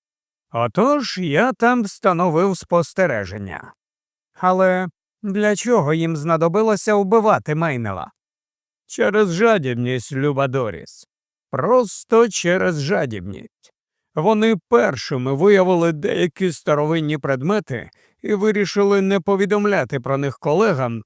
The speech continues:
та продати колекціонерам. На чорному ринку за археологічні знахідки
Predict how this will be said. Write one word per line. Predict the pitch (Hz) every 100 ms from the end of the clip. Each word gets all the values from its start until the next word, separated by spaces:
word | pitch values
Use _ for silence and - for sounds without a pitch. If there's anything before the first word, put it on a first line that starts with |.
| -
та | -
продати | 175 185 143 185 - 180
колекціонерам. | - 151 147 - 151 139 123 98 - - _ _ -
На | 143 226 233
чорному | - 233 269 240 247 233
ринку | 220 262 269 214 170 143
за | 127 175 214
археологічні | 208 202 - 190 185 185 165 214 240 - 190 185
знахідки | 156 196 302 - 175 117 - 117 98